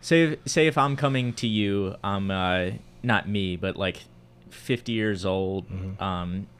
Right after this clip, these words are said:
Speaker 1: haven't worked out in a while, might have some back pain or whatever. What's that conversation look like?
Speaker 2: I'm pretty much asking them, like, "Okay, when did it start? H-, do you know how it started? And then what do your hobbies include?"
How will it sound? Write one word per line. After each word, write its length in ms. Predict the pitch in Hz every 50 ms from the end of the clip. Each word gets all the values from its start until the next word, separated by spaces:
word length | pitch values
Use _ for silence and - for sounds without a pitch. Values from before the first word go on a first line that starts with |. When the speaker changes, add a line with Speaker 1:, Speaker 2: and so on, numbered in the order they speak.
| - - - -
Speaker 1:
haven't 280 | 117 117 104 104 90
worked 280 | - 107 107 92 - 104
out 220 | 92 92 95 -
in 40 | -
a 60 | 98
while, 420 | 92 87 90 90 92 92 92 92 92
might 240 | 95 98 92 - -
have 280 | 110 95 95 92 90
some 160 | - - 98
back 320 | 90 90 87 85 - - -
pain 320 | - 95 92 90 87 87
or 80 | 90 90
whatever. 420 | 87 87 85 82 71 - - - - - - - - - - - -
What's 180 | - 113 113 -
that 140 | 101 92 -
conversation 680 | - 98 92 90 87 - 85 80 - - - - 82
look 160 | 76 64 - -
like? 200 | - 69 - - - - - - - - -
Speaker 2:
I'm 420 | 104 110 110 110 110 110 110 101 - - - - -
pretty 400 | - - - - 139 147 139 139
much 200 | 131 123 117 107
asking 340 | 120 110 110 110 - 113 107
them, 140 | 104 101 101
like, 160 | 101 98 -
"Okay, 200 | 101 - 117 107
when 240 | 98 98 101 104 101
did 80 | 101 92
it 40 |
start? 360 | 85 - - 110 107 107 - - - - - - -
H-, 80 | - - 113
do 100 | - 107
you 100 | 101 95
know 140 | 92 90 80
how 420 | - - - - - 95 98 107 117
it 60 | 113
started? 460 | - - 127 135 139 156 160 160 160 - - - - - - - - - -
And 500 | - 117 113 113 110 110 107 107 104 95
then 560 | 87 101 101 101 101 98 101 98 98 98 95 -
what 640 | - 127 101 95 95 101 101 101 98 101 - - 127
do 100 | 107 107
your 160 | 101 92 90
hobbies 360 | - - 92 92 90 92 85 85
include?" 460 | 85 85 - - 76 67 - -